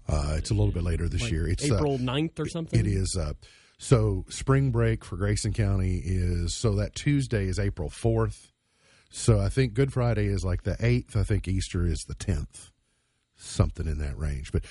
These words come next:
Speaker 1: spring
Speaker 2: Ninth, April ninth.
Speaker 1: Yeah, spring break and Easter align this year, where Easter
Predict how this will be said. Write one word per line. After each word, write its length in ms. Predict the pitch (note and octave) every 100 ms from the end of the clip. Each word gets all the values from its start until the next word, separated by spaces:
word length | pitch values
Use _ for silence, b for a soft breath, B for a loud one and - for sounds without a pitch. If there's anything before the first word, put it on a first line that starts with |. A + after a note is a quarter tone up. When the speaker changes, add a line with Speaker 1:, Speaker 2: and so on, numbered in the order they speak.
| B -
Speaker 1:
spring 360 | - - D3
Speaker 2:
Ninth, 220 | D3+ - -
April 240 | D#3 D#3 C3+
ninth. 200 | A2 A#2+
Speaker 1:
Yeah, 120 | -
spring 440 | - C#3 D#3 F3
break 420 | C#3 C#3+ C#3+ C#3 B2+
and 180 | A2+ G2+
Easter 600 | C3 A#2+ - A2 E2+ E2+
align 800 | G2 F#2 G2 F2 D#2+ D2 C#2+ C#2+ - b b
this 240 | - F2+ -
year, 200 | F2+ F2
where 240 | F2 F2
Easter 540 | F#2+ A#2 - G2 F2